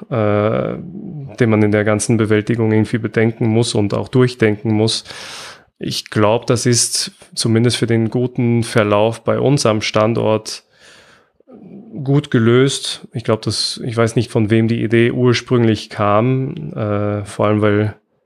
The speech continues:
ja, ich, ich, ich glaub, dass es über, über die Stadt Wien kam, bin mir aber jetzt nicht ganz sicher, äh, dass wir eine Teststraße haben,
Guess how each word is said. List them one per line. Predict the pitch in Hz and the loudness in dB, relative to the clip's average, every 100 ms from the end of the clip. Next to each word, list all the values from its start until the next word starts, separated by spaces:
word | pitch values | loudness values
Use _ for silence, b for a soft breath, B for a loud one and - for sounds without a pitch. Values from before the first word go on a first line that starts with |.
| _ _ _ _ _ | _ _ _ _ _
ja, | 110 113 | 0 2
ich, | 117 | 2
ich, | 135 143 | 2 0
ich | 135 | 0
glaub, | - 120 123 | 2 0 2
dass | 113 117 | -2 0
es | 104 | -2
über, | 139 117 120 | -2 -2 -4
über | 123 113 | -2 -2
die | 107 | 0
Stadt | - 110 - - | 0 -2 -2 -2
Wien | 117 131 | 0 0
kam, | 127 117 120 117 | 0 0 2 2
bin | 117 | 2
mir | 117 | 2
aber | 104 104 | 2 0
jetzt | 104 - | -2 -2
nicht | 110 | -2
ganz | 110 101 | -2 -2
sicher, | 117 113 127 127 B B B B B - | -2 -2 0 -2 B B B B B -2
äh, | 113 107 107 104 | 2 4 4 2
dass | 107 101 - | 0 -2 0
wir | 113 | 2
eine | 110 107 | 2 2
Teststraße | 120 117 - - 110 107 113 | 2 0 -2 0 0 2 0
haben, | 104 104 110 113 110 | 2 2 2 0 -4